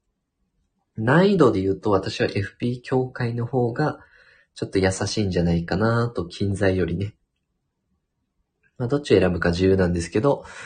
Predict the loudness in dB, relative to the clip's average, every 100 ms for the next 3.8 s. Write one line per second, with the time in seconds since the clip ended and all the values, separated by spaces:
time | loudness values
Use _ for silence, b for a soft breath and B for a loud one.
0 | B B B B _ _ _ -4 0 2
1 | 4 2 0 -2 -6 -4 -2 4 4 4
2 | -2 -2 -2 -2 -2 -4 -4 _ _ _
3 | _ _ -8 -6 -6 -6 -6